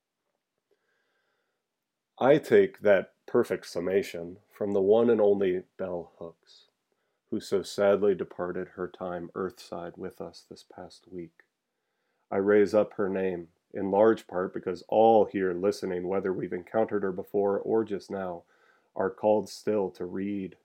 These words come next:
and listen to her. Full stop. I raise her name up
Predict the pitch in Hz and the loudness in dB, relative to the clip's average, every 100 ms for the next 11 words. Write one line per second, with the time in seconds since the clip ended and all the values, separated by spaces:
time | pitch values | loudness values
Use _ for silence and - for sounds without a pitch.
0 | _ _ - 90 98 - 87 - 87 - | _ _ -14 -8 -8 -8 -12 -14 -16 -16
1 | 82 _ _ _ _ _ _ - 95 - | -18 _ _ _ _ _ _ -6 -6 -12
2 | 85 - _ _ _ _ _ _ _ _ | -16 -16 _ _ _ _ _ _ _ _
3 | _ _ _ _ _ _ _ 107 107 120 | _ _ _ _ _ _ _ 2 6 6
4 | 117 110 110 107 98 - | 4 4 4 4 0 -4